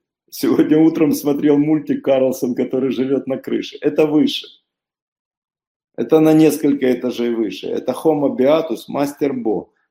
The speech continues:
который живёт, э, на небе. И вот от него сразу приходит такая штука. Если философ достаточно ю-, юмористичен, он всегда мистик. И мы не стесняемся мистичности,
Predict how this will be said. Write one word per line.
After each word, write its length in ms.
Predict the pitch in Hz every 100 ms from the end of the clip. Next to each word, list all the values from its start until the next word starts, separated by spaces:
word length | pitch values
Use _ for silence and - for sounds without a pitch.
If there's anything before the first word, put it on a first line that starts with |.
| _
который 460 | 117 113 147 131
живёт, 520 | 101 101 107 117 117 -
э, 920 | - 90 87 87 92 - - - 98
на 180 | 104 123
небе. 420 | 113 90 - - _ _ -
И 80 |
вот 200 | 110 139
от 140 | 127 120
него 220 | 123 127
сразу 400 | 123 113 110 95
приходит 440 | 98 92 104 98
такая 260 | - - 95
штука. 380 | 90 - - - _ - _
Если 260 | - - 165
философ 680 | - 165 165 156 139 120
достаточно 880 | 117 139 147 143 143 117 - 120 113 -
ю-, 260 | 123 - 123
юмористичен, 1080 | 131 127 120 117 - - 104 - 95 80 _
он 160 | 123 120
всегда 440 | - 131 120 135
мистик. 500 | 131 113 - - - _ _ _ _ _ _ _ _ _ _ _ _ _ _ _ _ _ _ _
И 220 | - 131 143
мы 300 | 147 147 180
не 180 | 160
стесняемся 920 | - - 127 - 156 170 156 139 - 139
мистичности, 1200 | 139 139 139 - 190 - 165 143 - - 92